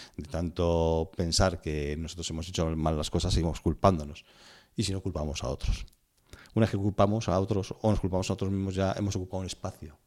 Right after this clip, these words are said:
en nuestra mente, un espacio temporal que también, y de tiempo, que nos impide de alguna manera la capacidad de aprender, ya que tenemos un culpable de que, que vamos a aprender de esto. El segundo el, el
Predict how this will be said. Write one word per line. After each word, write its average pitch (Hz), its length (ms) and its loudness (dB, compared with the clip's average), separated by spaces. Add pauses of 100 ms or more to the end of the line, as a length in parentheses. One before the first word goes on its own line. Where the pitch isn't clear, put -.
en 92 100 -8
nuestra 82 220 -10
mente, 104 440 -6
un 101 120 -4
espacio 95 320 -6
temporal 92 420 -4
que 85 160 -6
también, 85 600 0 (120)
y 82 100 -4
de 73 120 -4
tiempo, 101 460 4 (540)
que 78 160 -2 (160)
nos 101 220 0
impide 95 400 2
de 92 80 2
alguna 85 240 0
manera 82 340 0
la 90 80 0
capacidad - 380 -4
de 78 60 -2
aprender, 80 300 -2
ya 82 120 -6
que 80 60 -2
tenemos 85 200 -2
un 87 60 -2
culpable 92 280 4
de 87 60 4
que, - 240 -4
que - 120 -2
vamos 85 220 2
a - 40 0
aprender 80 320 0
de 107 60 4
esto. - 260 -4 (1200)
El 98 100 0
segundo 135 500 6
el, 123 140 10
el 120 240 6